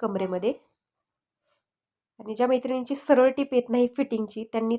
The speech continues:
तर नक्की या पद्धतीने फिटिंग करून बघा. बऱ्याच वेळा काय होतं की एक्स्ट्रा शिलाई मार्जिन घेतल्यामुळे बाहीमध्ये किंवा बॅक पार्टमध्ये, फ्रंट पार्टमध्ये जर चुकून झालं कमी जास्त तर,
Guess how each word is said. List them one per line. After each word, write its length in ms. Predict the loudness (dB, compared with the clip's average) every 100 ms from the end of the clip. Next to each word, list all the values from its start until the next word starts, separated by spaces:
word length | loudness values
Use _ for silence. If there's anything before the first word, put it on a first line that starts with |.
| -2
तर 60 | 0
नक्की 560 | 0 0 _ -14 -12 -4
या 140 | -2
पद्धतीने 480 | -2 -4 -4 -4 -4
फिटिंग 320 | -6 -6 -6
करून 300 | -4 -6 -4
बघा. 240 | -4 -4 -6 -10 _ _ _ _ _ _ _ _ _ _ _ -2
बऱ्याच 220 | -2 2
वेळा 140 | 0
काय 220 | 0 -2 0
होतं 360 | -2 -2 -6 -6 _ _ -14
की 100 | -12 -6
एक्स्ट्रा 300 | -6 -4 -2 -2
शिलाई 300 | 0 2 4
मार्जिन 360 | 2 0 -2
घेतल्यामुळे 600 | -2 -4 -2 -4 -2 -2
बाहीमध्ये 520 | 0 0 0 0 0 -4
किंवा 320 | -6 -6 -6 -8 _ 0
बॅक 260 | 2 4 0
पार्टमध्ये, 380 | -4 -2 -4 -4
फ्रंट 280 | -2 -2 -2
पार्टमध्ये 460 | -4 -4 -6 -6
जर 120 | -4 -4
चुकून 400 | -6 -4 -4 -2
झालं 300 | 0 0 -2
कमी 220 | -2 -2
जास्त 280 | -4 -6 -12 -12
तर, 120 | -12